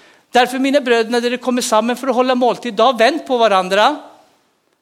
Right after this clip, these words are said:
Om någon är sulten så får han spisa hemma för att det inte ska komma samman till dom. Det andra vill jag ge föreskrifter om när jag kommer. Så han avslutar då hur de ska göra detta. Så hela den här förtällningen handlar om, det är ett gäng gärningar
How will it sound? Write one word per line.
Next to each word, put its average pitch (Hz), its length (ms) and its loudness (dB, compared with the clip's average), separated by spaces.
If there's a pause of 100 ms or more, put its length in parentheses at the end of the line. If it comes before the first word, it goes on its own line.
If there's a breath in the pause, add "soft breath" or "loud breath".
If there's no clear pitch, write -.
(520)
Om 269 160 2
någon 247 240 0
är 247 40 0
sulten 247 380 -4
så 247 120 -8
får 220 100 0
han 220 60 0
spisa 240 300 -8
hemma 233 320 0
för 247 120 -4
att 240 80 -6
det 254 100 -6
inte 233 160 -8
ska 220 140 -8
komma 220 240 -8
samman 190 300 -4
till 220 140 -12
dom. 277 260 -6 (280 loud breath)
Det - 80 -2
andra 208 260 0
vill 202 180 -6
jag 220 180 0
ge 220 180 -8
föreskrifter 196 580 -4
om 170 120 -6
när 165 80 -2
jag 160 120 -4
kommer. 139 240 -10
Så 208 100 -10
han 247 100 -4
avslutar 233 440 -2
då 190 120 -4
hur 185 220 -10
de 180 320 -8
ska 208 140 -8
göra 147 300 -4
detta. 127 280 -14 (260 loud breath)
Så 262 140 -6
hela 254 200 2
den 302 140 -4
här 254 120 -2
förtällningen 247 560 -6
handlar 180 300 -4
om, 294 200 -2 (220 loud breath)
det 208 60 -4
är 190 40 -2
ett 160 200 -8
gäng 294 280 0
gärningar 247 680 0